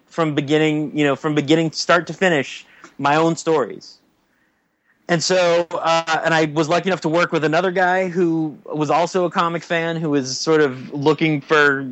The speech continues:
you know, a business. Like, he wanted to kinda try and start his own business, and the two of us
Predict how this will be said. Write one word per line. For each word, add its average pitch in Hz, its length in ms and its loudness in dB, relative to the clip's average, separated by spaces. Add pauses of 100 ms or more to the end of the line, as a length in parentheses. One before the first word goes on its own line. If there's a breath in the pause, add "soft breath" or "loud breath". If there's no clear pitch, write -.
you 135 100 0
know, 127 260 0 (240)
a 135 120 2
business. 156 680 -2
Like, 131 120 -4
he 135 100 -6
wanted 131 260 0
to 131 80 0
kinda 131 240 0
try 131 180 0
and 123 100 -4
start 127 200 0
his 127 100 -4
own 123 140 -2
business, 135 440 -2
and 123 200 -2
the 123 80 -2
two 135 160 2
of 127 80 0
us - 320 0